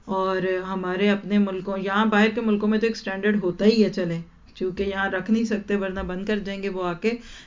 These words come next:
लेकिन यहाँ याद रखिए कि इख्तलाफियात और इन चीज़ों ने चीज़ों को ख़राब कर दिया।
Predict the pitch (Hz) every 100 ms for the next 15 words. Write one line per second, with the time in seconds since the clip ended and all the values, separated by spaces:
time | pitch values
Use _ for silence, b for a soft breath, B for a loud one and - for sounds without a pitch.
0 | - 208 240 247 214 190 196 185 175 175
1 | 170 190 180 180 180 175 175 165 175 170
2 | 175 175 B B 214 208 220 214 180 185
3 | 185 180 165 165 165 165 165 160 - 165
4 | 156 170